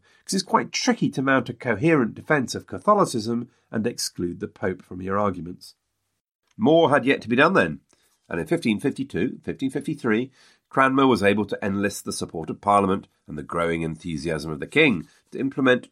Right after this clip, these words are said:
two critical changes. The first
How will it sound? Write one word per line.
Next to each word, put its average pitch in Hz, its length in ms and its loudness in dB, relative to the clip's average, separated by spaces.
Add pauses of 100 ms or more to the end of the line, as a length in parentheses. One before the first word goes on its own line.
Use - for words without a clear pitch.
(100)
two 190 360 -4
critical - 400 -8
changes. 71 540 -8 (800)
The 76 120 -10
first 90 460 0